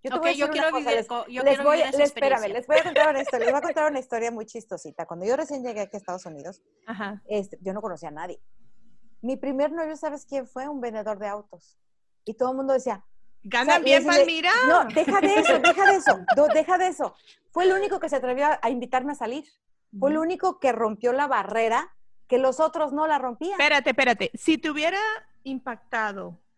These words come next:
Speaker 3: tú a él y él a ti, el paletero que pasa ahí, paletas, paletas, elotes, elotes, ¿sales con él si hay química?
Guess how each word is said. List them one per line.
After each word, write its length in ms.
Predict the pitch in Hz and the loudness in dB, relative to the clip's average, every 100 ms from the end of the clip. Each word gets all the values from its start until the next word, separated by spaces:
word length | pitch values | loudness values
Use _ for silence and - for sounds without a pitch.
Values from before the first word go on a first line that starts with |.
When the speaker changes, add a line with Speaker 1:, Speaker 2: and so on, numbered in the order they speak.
| _ | _
Speaker 3:
tú 220 | - 262 254 | -14 -6 -4
a 140 | 226 | -4
él 240 | 226 226 | -6 -8
y 80 | 220 | -8
él 140 | 214 214 | -8 -8
a 140 | 208 | -10
ti, 300 | 208 196 - _ | -12 -12 -14 _
el 160 | 226 208 | -8 -2
paletero 580 | 226 220 214 240 247 247 | 0 0 0 0 0 -2
que 100 | 220 | -4
pasa 260 | 233 247 | -2 -2
ahí, 120 | 247 | -4
paletas, 640 | 240 254 277 349 370 359 339 | -2 -2 0 -2 -2 -2 -2
paletas, 580 | 311 311 330 330 302 277 | -4 -2 -2 -2 -2 -2
elotes, 380 | 269 277 247 262 | -2 -2 -2 -2
elotes, 460 | 262 254 233 196 - | -2 -4 -4 -8 -2
¿sales 340 | 226 247 285 | 0 2 -2
con 200 | - 254 | -2 -2
él 160 | 247 247 | 0 -4
si 80 | 285 | -6
hay 100 | 254 | -8
química? 460 | 262 262 285 320 | -6 -6 -6 -8